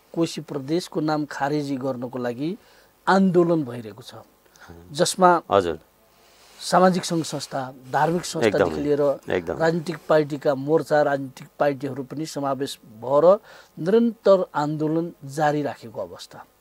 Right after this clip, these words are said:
Speaker 2: हुँ।
Speaker 1: उनीहरूले यो एक नम्बर प्रदेशको नाम किराँत मात्रै हुनुपर्छ, किराँत प्रदेश हुनुपर्छ पनि भनिराख्नु भएको छैन। एक नम्बर प्रदेशको नाम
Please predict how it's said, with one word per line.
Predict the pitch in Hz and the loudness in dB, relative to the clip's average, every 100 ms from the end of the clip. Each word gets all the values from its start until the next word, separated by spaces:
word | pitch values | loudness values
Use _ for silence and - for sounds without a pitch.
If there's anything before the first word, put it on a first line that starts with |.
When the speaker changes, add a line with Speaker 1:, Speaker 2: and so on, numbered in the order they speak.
| _ - | _ -20
Speaker 2:
हुँ। | 90 82 _ _ _ _ _ | -20 -20 _ _ _ _ _
Speaker 1:
उनीहरूले | 196 208 196 202 202 170 _ _ _ _ _ _ _ _ _ _ _ - | 4 6 8 8 8 4 _ _ _ _ _ _ _ _ _ _ _ -10
यो | 156 226 233 - _ _ - | 4 6 6 4 _ _ 0
एक | 190 214 | 0 4
नम्बर | 196 | 2
प्रदेशको | 170 165 147 208 - | 2 -2 0 -2 0
नाम | 170 165 190 240 _ _ _ _ _ _ _ _ _ _ _ _ _ _ - | 2 2 2 -2 _ _ _ _ _ _ _ _ _ _ _ _ _ _ 0
किराँत | 240 262 277 202 | 6 6 6 4
मात्रै | 208 - 233 254 | 0 2 0 2
हुनुपर्छ, | 160 170 160 156 175 | 0 0 -2 0 2
किराँत | 165 160 196 226 | 2 2 -4 -4
प्रदेश | - 156 180 208 | -4 -4 -4 -4
हुनुपर्छ | 151 143 151 - | -6 -6 -6 -6
पनि | 147 160 175 | -6 -6 -6
भनिराख्नु | 160 143 135 123 139 | -8 -6 -6 -6 -8
भएको | 120 104 131 | -10 -12 -14
छैन। | - 92 90 - _ _ 90 - _ _ - | -12 -14 -16 -20 _ _ -20 -20 _ _ -10
एक | 170 | -2
नम्बर | 208 214 | 4 4
प्रदेशको | 170 170 202 - 190 | 2 0 0 0 2
नाम | 190 208 | 4 2